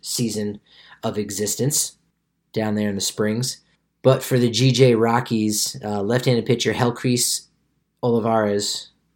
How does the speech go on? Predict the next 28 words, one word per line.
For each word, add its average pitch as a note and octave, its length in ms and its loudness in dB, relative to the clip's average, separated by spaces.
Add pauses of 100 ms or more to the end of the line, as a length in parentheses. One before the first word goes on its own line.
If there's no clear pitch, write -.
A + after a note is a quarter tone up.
(300)
really A2+ 760 2 (580)
impressed. G#2 720 -6
And, A2 480 -6 (840)
you A2 100 -4
know, A2 200 0
again, G#2+ 300 -2
first A#2+ 320 2
season B2+ 260 2
in B2+ 80 2
America, C3 680 2 (760)
we'll G#2+ 100 -4
talk B2+ 280 2
about A#2+ 180 0
him C3 140 4
a A#2 80 0
lot A#2 240 0
more A#2 260 -2
as A2 160 -6
he's A2+ 320 -6
a G#2+ 240 -4
potential A2+ 380 -4
Rule A2 260 -6
five A2 400 -2
candidate G#2+ 560 -6
that F#2+ 220 -12 (580)
they A2 140 -4
may A#2 160 2
be A2+ 340 -4